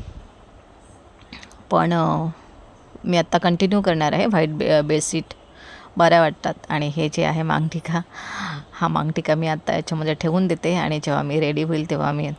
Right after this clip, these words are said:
हा घालून दाखवेल. आता निघालेली आहे मी बाहेर, बाहेर म्हणजे Jio Martला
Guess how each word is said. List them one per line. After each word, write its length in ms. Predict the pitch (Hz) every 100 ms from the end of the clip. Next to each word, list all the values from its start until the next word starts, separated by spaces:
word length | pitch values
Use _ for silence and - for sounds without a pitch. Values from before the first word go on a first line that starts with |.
| - - -
हा 340 | - 151 156 185 - - - -
घालून 300 | 160 160 170
दाखवेल. 320 | 160 170 160 - - - - - -
आता 180 | 185 185
निघालेली 480 | 175 180 185 180 180
आहे 160 | 180
मी 140 | 175 170
बाहेर, 480 | 160 160 165 170 170 - -
बाहेर 380 | 202 165 160 170
म्हणजे 420 | 165 160 165 151 151 - - - - - - - - - - - - - - - - - -
Jio 300 | 180 190 190
Martला 420 | 185 165 160 160